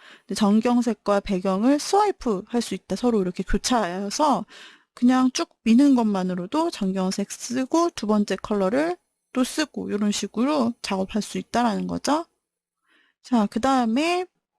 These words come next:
자, 한번 실행을 눌러보죠. 자, 이렇게 해서 우리가 바뀐 인터페이스들을 한번 쭉 살펴보았고 그 다음에 이제 여러분의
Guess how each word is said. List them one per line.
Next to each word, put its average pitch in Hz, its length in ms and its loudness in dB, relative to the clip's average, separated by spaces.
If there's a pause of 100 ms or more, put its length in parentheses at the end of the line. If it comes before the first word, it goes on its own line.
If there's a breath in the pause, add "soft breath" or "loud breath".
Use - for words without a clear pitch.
자, 226 400 0 (420 loud breath)
한번 220 380 4
실행을 277 500 2
눌러보죠. 190 480 -8 (420)
자, 208 160 0
이렇게 220 300 0
해서 285 420 2 (1000)
우리가 202 520 -2 (540 soft breath)
바뀐 294 380 0
인터페이스들을 208 1300 0
한번 202 360 0
쭉 269 200 -4
살펴보았고 262 920 0 (420 soft breath)
그 - 100 -20
다음에 226 600 0 (1600)
이제 196 500 2 (580)
여러분의 254 680 2